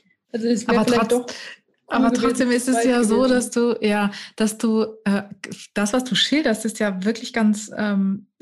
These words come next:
Speaker 2: spannend, weil du erlebst ja eine Kultur und eine Destination durch Essen und auch durch Kochen natürlich dann ganz anders und viel intensiver, ähm, als wenn du einfach als Tourist, äh, dort Urlaub machst und, und durchgehst, ne?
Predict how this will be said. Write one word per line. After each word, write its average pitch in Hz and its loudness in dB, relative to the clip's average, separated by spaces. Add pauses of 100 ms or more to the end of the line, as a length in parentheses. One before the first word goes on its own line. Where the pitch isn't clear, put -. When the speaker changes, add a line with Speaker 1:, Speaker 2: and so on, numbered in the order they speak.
(640)
Speaker 2:
spannend, 226 0
weil 190 -2
du 202 -2 (260)
erlebst 185 0
ja 190 0
eine 180 0
Kultur 185 -2
und 165 -6
eine 180 0
Destination 175 -2 (340)
durch 190 0
Essen 233 0
und 269 -2
auch 180 -2
durch - -6
Kochen 247 0
natürlich 175 -4
dann 185 0
ganz 208 0
anders 196 0
und 180 0
viel 220 -2
intensiver, 196 0 (480)
ähm, 185 -2
als 185 -4
wenn 190 2
du 190 0
einfach 185 -2
als 185 -4
Tourist, 190 -4
äh, 190 -6 (380)
dort 185 -4
Urlaub 208 -2
machst 202 -2
und, 190 -2
und 190 -2
durchgehst, 165 -4
ne? 208 -10